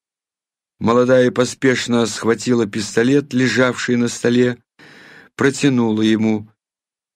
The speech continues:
«Не узнаете, товарищ лейтенант?» Он молча схватил пистолет, выщелкнул обойму,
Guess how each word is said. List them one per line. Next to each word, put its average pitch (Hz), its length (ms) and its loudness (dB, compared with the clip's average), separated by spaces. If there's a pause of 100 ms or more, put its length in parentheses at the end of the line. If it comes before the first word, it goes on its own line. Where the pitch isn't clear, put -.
(120)
«Не 120 220 2
узнаете, 143 1160 0 (640)
товарищ 117 520 0
лейтенант?» 113 800 -4 (1700)
Он 135 260 2
молча 147 540 2
схватил 127 640 0
пистолет, 131 840 -2 (760)
выщелкнул 120 1200 0
обойму, 139 800 2